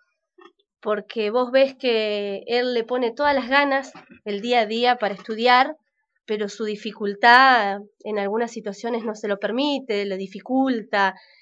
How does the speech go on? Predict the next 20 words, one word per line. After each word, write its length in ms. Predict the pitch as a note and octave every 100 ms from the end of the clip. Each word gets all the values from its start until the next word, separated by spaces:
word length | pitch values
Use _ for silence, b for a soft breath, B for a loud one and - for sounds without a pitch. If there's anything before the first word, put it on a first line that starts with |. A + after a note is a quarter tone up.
| b b _ _
Eh, 540 | - F#3+ F#3+ F#3+ G#3 G3+
entonces, 760 | G3+ A3 A3+ C4+ B3+ A#3 - _ _ _ _ _ _
eh, 160 | - A3+
uno 260 | B3+ C4+
trata 320 | C4+ C4 C4+ C4
de 80 |
hacer 640 | G#3+ - C4+ C4+ C4 A3 -
desde 240 | G#3 G#3 F#3+
la 220 | G3 F#3+
parte 340 | B3 C4 B3+
humana 460 | G3+ G#3 A#3+ C4 B3+
todo, 640 | A#3+ A#3+ B3+ B3+ C#4 C#4+ _ _ -
porque 480 | F#3 F#3 - F#3+ F#3
como 220 | E3+ F3
sabemos 560 | - F#3 G#3 A3+ A3+ G#3
lo 200 | F#3 F3+
que 120 | G#3
es 80 | G#3
la 140 | F#3
vista 640 | G#3+ - - C4 A#3+ G#3